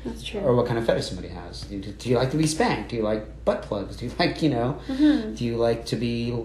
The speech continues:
Speaker 2: you know, dragged around on a chain? Like, or do you wanna be that person who's doing the, the whipping and, you know, you know, beating? Uh,
Speaker 1: Yeah.
Speaker 2: and so I find it fascinating. Like, there's just, you can't stop. Like, y-
Speaker 1: Mm.
Speaker 2: it's, that's why I keep doing the podcast. Like,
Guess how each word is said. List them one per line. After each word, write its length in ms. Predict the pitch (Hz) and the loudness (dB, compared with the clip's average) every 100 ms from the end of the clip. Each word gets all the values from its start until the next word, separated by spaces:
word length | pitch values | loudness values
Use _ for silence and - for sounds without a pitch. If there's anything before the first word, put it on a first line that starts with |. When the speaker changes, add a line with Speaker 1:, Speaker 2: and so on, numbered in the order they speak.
| - | -4
Speaker 2:
you 120 | 120 | -4
know, 200 | 107 113 | -2 -2
dragged 360 | - 113 123 127 | 2 4 4 4
around 240 | 127 127 | 2 2
on 100 | 127 | 2
a 40 | 127 | 2
chain? 420 | 147 151 104 98 | 2 2 0 0
Like, 200 | 98 - | -2 -4
or 120 | 101 | -6
do 80 | 101 | -4
you 60 | 107 | -2
wanna 180 | 110 110 | 0 0
be 220 | 135 170 | 4 6
that 260 | 135 - | 6 4
person 220 | 113 107 101 | -2 -4 -4
who's 200 | 98 92 | -6 -4
doing 460 | 123 123 107 98 98 | -2 0 0 -2 -2
the, 340 | 101 98 92 | -2 -2 -2
the 80 | 101 | -4
whipping 440 | 101 107 104 98 | 0 0 0 -4
and, 360 | 95 92 90 - | -4 -6 -8 -8
you 80 | 101 | -6
know, 340 | 95 92 92 - - - | -6 -6 -10 -12 -12 -8
you 60 | |
know, 220 | 98 92 92 | -6 -6 -4
beating? 480 | 123 110 101 95 98 - - - - - | -2 -2 -2 -4 -6 -8 -16 -16 -14 -6
Uh, 120 | 95 | -2
Speaker 1:
Yeah. 280 | 95 92 95 - - - - - - - - - - | 0 0 -2 -6 -12 -14 -14 -14 -16 -16 -12 -8 -4
Speaker 2:
and 260 | 120 113 110 | -2 -2 2
so 300 | 120 110 104 | 4 6 6
I 160 | 117 | 6
find 240 | 143 156 117 | 6 6 6
it 100 | - | 0
fascinating. 580 | - - 117 117 113 110 | -6 0 2 0 -4 -2
Like, 120 | 120 | 2
there's 160 | 151 156 | 2 4
just, 320 | 151 - - - - | 0 -2 -10 -14 -6
you 120 | 131 | -4
can't 240 | - 117 - | -2 -2 -2
stop. 380 | - - - 110 | -4 -4 -6 -8
Like, 180 | 104 - | -8 -4
y- 60 | 113 | 0
Speaker 1:
Mm. 180 | 135 120 | 2 2
Speaker 2:
it's, 380 | 98 - - - - | -2 -8 -12 -6 0
that's 180 | 113 | 2
why 140 | 127 110 | 2 0
I 40 | |
keep 200 | - 107 | 0 -4
doing 180 | - 104 | -2 -4
the 60 | 107 | -2
podcast. 500 | 110 104 98 90 | -2 -2 -4 -6
Like, 140 | - | -8